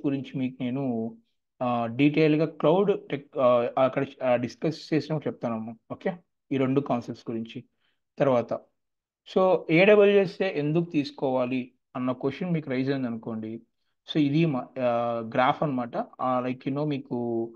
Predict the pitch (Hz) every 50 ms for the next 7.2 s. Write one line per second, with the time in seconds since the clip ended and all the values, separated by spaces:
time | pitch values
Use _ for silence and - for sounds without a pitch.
0 | - _ _ _ _ _ _ - 123 123 123 120 120 120 120 117 - - 151 156
1 | 147 160 175 175 170 165 151 143 147 147 - - 151 139 147 - 131 131 127 127
2 | 143 135 123 117 120 117 113 - _ _ _ _ _ - 123 - - 151 139 117
3 | - - _ - - 131 131 135 147 151 143 143 151 160 156 147 151 156 175 170
4 | 156 135 135 135 139 139 - 135 139 139 135 - 175 170 160 160 143 139 131 -
5 | 135 139 143 143 139 143 139 - - 143 135 127 131 160 - - - 135 147 160
6 | 156 - - 160 143 135 151 170 170 147 139 - - 139 135 - - 143 - -
7 | - 131 123